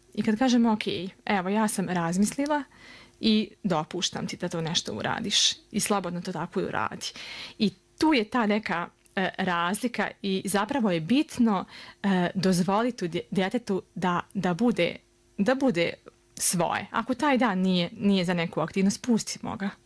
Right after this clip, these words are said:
Možda će sutra biti, možda će biti taj dan malo kasnije. Naprosto da uvažimo osjećanja djeteta. Ukoliko stvarno nije za to, nek nije. Biće.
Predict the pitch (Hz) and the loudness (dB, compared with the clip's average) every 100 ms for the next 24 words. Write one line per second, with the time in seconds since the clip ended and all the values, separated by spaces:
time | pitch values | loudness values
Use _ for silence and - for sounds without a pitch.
0 | _ - - - - - 302 254 226 - | _ -20 -20 -20 -6 0 2 2 0 0
1 | 175 - - 170 - 220 220 247 226 233 | -2 -4 -6 -6 2 2 4 2 0 0
2 | - - 247 214 214 202 202 165 - 160 | -6 -4 0 2 2 2 2 0 -4 -4
3 | - - 104 214 - - - - 285 262 | -4 -4 -4 -6 -8 -16 -4 0 2 2
4 | 220 - 190 - - - 190 202 226 254 | -2 0 -2 -2 -10 -2 0 0 2 2
5 | 285 277 214 202 180 180 202 185 185 175 | 4 4 4 4 2 2 0 0 0 0
6 | - - 185 202 - - 214 214 208 208 | -2 -4 -8 -8 -8 -8 -2 0 0 -4
7 | 180 - 277 311 254 185 180 202 196 190 | -6 -2 0 2 2 0 2 2 2 2
8 | 185 196 180 170 - - 185 - - - | 0 0 -4 -6 -10 -12 -6 -4 -4 -6
9 | - 226 196 - _ _ _ 196 208 - | -4 -2 -4 -6 _ _ _ 0 0 0
10 | - | -2